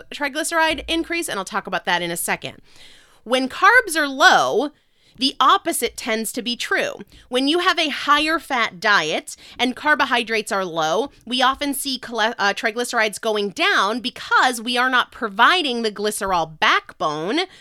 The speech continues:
for the formation of triglycerides. All right? Another thing important to know here is that one of the things that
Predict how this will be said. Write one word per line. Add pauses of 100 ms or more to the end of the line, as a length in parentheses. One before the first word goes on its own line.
(160)
for
the
formation
of
triglycerides. (360)
All
right? (680)
Another
thing
important
to
know
here (520)
is
that
one (100)
of
the
things
that